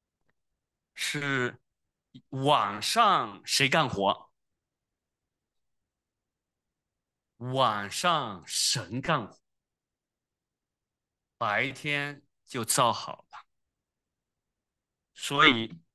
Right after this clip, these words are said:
我们是，神是怎么样？晚上干活，白天休息。我们呢，什么时候能休息？你把白天的活干完了，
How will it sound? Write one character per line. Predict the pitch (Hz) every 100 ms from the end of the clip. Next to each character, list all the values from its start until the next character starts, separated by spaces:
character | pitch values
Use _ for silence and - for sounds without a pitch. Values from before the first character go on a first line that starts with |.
| _
我 | 127 123 107
们 | 90 101 131
是， | 131 143 127 104 - -
神 | - - 110 143
是 | 170
怎 | 143 95
么 | 82
样？ | 107 98 - _ _ _ _ _ _ _ _ _ -
晚 | 117 127 - 185
上 | - 208 139
干 | 151 123 101
活， | 98 82 87 - _ _ _ _ _
白 | - 95 98 123
天 | - 135 127 127 - -
休 | - - 127 113
息。 | - - - _ _ _ _ _ _ _ _ _ _ _
我 | 127 127 123
们 | 107 139
呢， | 214 240 - _ _
什 | - 143
么 | 156
时 | 165
候 | 143
能 | 123 131
休 | - 151 143
息？ | - 92 - _ _ _ _ _ _ _ _ _ _ _ _ _ _ _ _ _ _ _ _ -
你 | 151
把 | 151 135
白 | - 113 113 170
天 | 190 190
的 | 170
活 | - - 123 160
干 | - 208 156
完 | 117 98
了， | 170 139 -